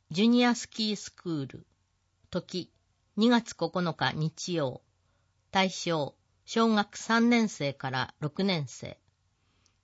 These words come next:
二、小松市長杯争奪スキー選手権大会。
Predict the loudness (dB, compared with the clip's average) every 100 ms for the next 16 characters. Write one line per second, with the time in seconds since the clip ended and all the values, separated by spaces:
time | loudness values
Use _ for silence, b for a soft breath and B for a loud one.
0 | _ _ -2 -2 -4 _ _ _ _ -4
1 | 2 2 2 -8 -12 -2 0 0 -2 -4
2 | -6 -10 -2 2 2 0 -4 -14 -14 -6
3 | -4 -2 0 0 -2 -4 -4 -4 -4 -6
4 | -6 -8 -10